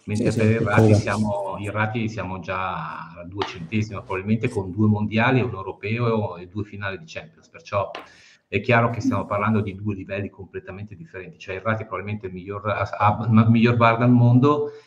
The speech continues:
Speaker 1: mentre invece Serra è appena entrato, perciò è normale che ci sia un po' di titubanza da parte di un ragazzo giovane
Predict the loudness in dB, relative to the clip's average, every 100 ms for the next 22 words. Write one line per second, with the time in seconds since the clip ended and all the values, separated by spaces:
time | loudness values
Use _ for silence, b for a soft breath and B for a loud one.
0 | B 0 4 4 2 2 2 2 2 -2
1 | -6 -4 -4 0 0 0 -4 -8 -10 -10
2 | -6 -4 -4 -6 -18 _ _ -10 -8 -6
3 | -8 -12 _ _ -2 0 2 2 0 -2
4 | -8 -16 -8 -6 -4 -4 -6 -8 -12 -8
5 | -4 -4 -6 -8 -6 -6 -6 -10 -12 -12
6 | -6 -6 -4 2 4 4 4 0 -2